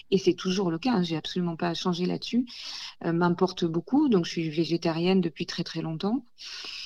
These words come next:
Euh, puisque j'ai quarante-cinq ans aujourd'hui, donc depuis mes dix-sept ans, vous voyez, ça fait quand même un bail.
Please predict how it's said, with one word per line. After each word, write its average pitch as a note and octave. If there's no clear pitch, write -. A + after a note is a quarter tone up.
Euh, F3
puisque -
j'ai D#3+
quarante-cinq E3+
ans F3+
aujourd'hui, E3+
donc F3
depuis E3
mes E3+
dix-sept D#3+
ans, G3+
vous G#3
voyez, F3+
ça F#3+
fait F3
quand E3+
même E3
un D#3
bail. F#3